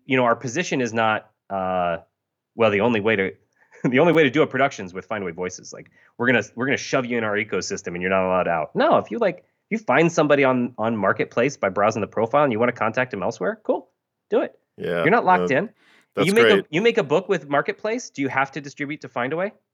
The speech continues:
Speaker 1: Nope. Nope.
Speaker 2: That's
Speaker 1: You
Speaker 2: great.
Speaker 1: do whatever you want with that book. We, we are giving away these tools totally for free, uh, and we just wanna stimulate the whole industry. So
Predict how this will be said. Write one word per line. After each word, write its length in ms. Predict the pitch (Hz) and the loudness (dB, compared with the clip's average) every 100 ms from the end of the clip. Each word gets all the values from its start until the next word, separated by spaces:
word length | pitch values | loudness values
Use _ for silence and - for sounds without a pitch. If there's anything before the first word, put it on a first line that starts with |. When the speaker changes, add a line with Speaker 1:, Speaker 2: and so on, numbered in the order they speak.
| - | -14
Speaker 1:
Nope. 220 | 98 - _ _ _ _ _ _ _ _ _ _ _ | -14 -14 _ _ _ _ _ _ _ _ _ _ _
Nope. 240 | 98 156 - _ _ | -8 -8 -10 _ _
Speaker 2:
That's 100 | 101 | -6
Speaker 1:
You 60 | 95 | 2
Speaker 2:
great. 100 | 117 | 4
Speaker 1:
do 40 | |
whatever 220 | 156 151 220 | 6 4 2
you 120 | 214 | 2
want 160 | 196 | 2
with 80 | 160 | 2
that 180 | 151 139 | 0 0
book. 220 | 131 - | -2 -4
We, 140 | 117 139 | -4 -4
we 460 | - 127 202 214 | -2 -2 -2 -2
are 200 | 131 131 | 2 2
giving 260 | 113 131 135 | 2 0 0
away 200 | 127 120 | 0 0
these 160 | 113 104 | -2 -6
tools 360 | 120 110 104 | -4 -4 -4
totally 400 | - 123 135 120 | -6 -2 0 0
for 140 | 101 95 | -4 -10
free, 400 | - 90 73 - _ _ _ _ | -6 -6 -6 -14 _ _ _ _
uh, 260 | 92 92 92 | 2 4 4
and 140 | 101 | 0
we 80 | 104 | -2
just 180 | 117 123 | -2 -2
wanna 120 | 123 | -2
stimulate 420 | 95 - 95 87 82 | -2 -2 -2 -2 -4
the 80 | 85 | -4
whole 180 | 87 | -2
industry. 440 | 78 76 - 71 69 _ | -2 -6 -8 -10 -12 _
So 320 | - 82 78 | 0 0 0